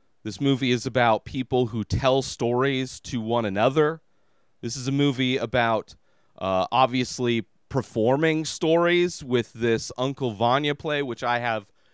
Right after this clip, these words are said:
no education of whatsoever. I have never read the play. I don't know what the play is about. It pretty much seems like that entire play is performed throughout this movie,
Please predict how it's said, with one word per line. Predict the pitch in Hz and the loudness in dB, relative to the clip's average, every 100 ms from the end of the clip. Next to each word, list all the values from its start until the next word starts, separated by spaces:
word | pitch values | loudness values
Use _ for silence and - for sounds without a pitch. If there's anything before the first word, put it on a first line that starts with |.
| _ - | _ -12
no | 104 117 135 160 170 180 180 180 | -8 -4 -4 -2 6 8 8 6
education | 151 131 123 131 113 - 113 | 0 -2 -4 -2 -2 -2 -4
of | 107 98 | -4 0
whatsoever. | 107 101 - 98 92 90 107 | -2 -2 -2 -2 -2 -4 -4
I | 104 101 | -2 -2
have | 104 | -2
never | 117 117 104 | -4 -4 -4
read | 117 143 | -4 -4
the | 147 | -6
play. | 139 151 143 139 - - - | -8 -4 -4 -4 -10 -20 -12
I | 104 | -6
don't | 117 113 | -4 -2
know | 110 | -2
what | 104 | -4
the | 101 | -6
play | - 107 | -2 -2
is | 101 | -2
about. | 92 139 143 143 - _ _ - | -4 0 2 2 -4 _ _ -10
It | 113 - | -8 -4
pretty | 151 147 | -2 0
much | 143 - | 0 0
seems | - 135 139 127 | -4 -4 -2 0
like | 127 117 | 0 2
that | 123 120 | 2 2
entire | 110 98 127 123 127 | 2 -4 0 2 2
play | 120 - 120 123 127 127 | -2 -2 0 2 0 -4
is | - 107 104 101 95 - - _ - | -6 -4 -2 -4 -8 -14 -18 _ -8
performed | 127 - 113 120 143 156 151 | -6 -4 -2 2 2 0 -6
throughout | - 104 101 90 120 - | -14 -8 -4 0 0 0
this | 156 139 | -6 -4
movie, | 160 175 170 190 | -2 -2 -2 -4